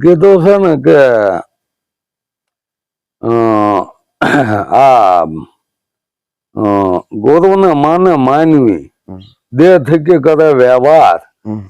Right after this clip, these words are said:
Speaker 1: પ્રીતમ કે પડે નરકમાં સંશય નહીં લગાર. જો કોઈ ગુરુને માનવ માનતા
Speaker 2: એમ
Speaker 1: હોય ને
Speaker 2: નહીં, મેં પ્રશ્ન પૂછ્યો તમે સમજાવો?
Speaker 1: સમજો
Speaker 2: આ
Speaker 1: કે
Speaker 2: તો
Speaker 1: દેવા વાળો ઈ કોણ છે?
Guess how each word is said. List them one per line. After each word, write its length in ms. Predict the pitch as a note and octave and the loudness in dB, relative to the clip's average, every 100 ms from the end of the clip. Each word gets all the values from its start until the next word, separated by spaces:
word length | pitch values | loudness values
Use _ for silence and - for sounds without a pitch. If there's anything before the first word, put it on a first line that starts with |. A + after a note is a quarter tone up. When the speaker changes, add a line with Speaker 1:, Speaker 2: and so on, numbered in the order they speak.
| _ | _
Speaker 1:
પ્રીતમ 500 | D3+ E3+ D#3+ A3 G#3+ | 0 2 0 0 0
કે 200 | F3+ G#3+ | 0 0
પડે 380 | D#3+ F3 F#3+ F#3 | 0 0 2 2
નરકમાં 600 | D#3 D#3 E3+ C#3 D3+ B2 | 0 0 -2 -2 -2 -4
સંશય 540 | - C3+ C#3+ A2+ G2 | -4 -8 -8 -4 -4
નહીં 220 | E2+ F#2+ | -4 -14
લગાર. 460 | F2 F2 F#2+ E2 C#2 _ _ _ _ _ _ _ _ _ _ _ G2+ | -10 -10 -6 -6 -8 _ _ _ _ _ _ _ _ _ _ _ -2
જો 240 | C3+ E3+ | 0 0
કોઈ 520 | C#3+ E3+ E3+ E3 B2+ G#2 | 0 2 4 2 0 -2
ગુરુને 500 | B2 D3 E3 D#3+ D3 | -2 0 2 0 0
માનવ 560 | A2+ A2+ C3 D#3 D3+ | -2 -2 0 0 0
માનતા 500 | C3+ C3+ C#3+ E3+ C#3+ | 0 -2 -2 -2 -2
Speaker 2:
એમ 120 | - - | 0 0
Speaker 1:
હોય 100 | E3+ | 0
ને 160 | F#3+ | -2
Speaker 2:
નહીં, 360 | A#2+ - B2+ C3 - | -4 -6 -6 -6 -4
મેં 160 | C3 | -4
પ્રશ્ન 380 | C3 C3 C#3 D3+ | -4 -6 -4 -4
પૂછ્યો 280 | C#3 D3 D3+ | -6 -4 -4
તમે 160 | D#3 C#3+ | -4 -4
સમજાવો? 680 | C#3 D#3 F3+ G#3 C#3 C3 | -4 -2 -4 -6 -8 -4
Speaker 1:
સમજો 480 | D3 F3+ G#3+ A#3+ G#3 | -2 0 2 2 2
Speaker 2:
આ 260 | A#2 E2 A2 | 0 -4 -6
Speaker 1:
કે 260 | B2 F#3 | -2 0
Speaker 2:
તો 80 | F3 | 2
Speaker 1:
દેવા 320 | D3+ D3 E3+ | 2 2 2
વાળો 420 | F#3 F#3+ G3+ A3 G#3 | 2 2 2 2 2
ઈ 180 | G3+ | 0
કોણ 440 | G3 - F3 G3 G#3+ | -2 0 0 0 -2
છે? 440 | D#3 G3+ F3 G#2 | 0 2 2 0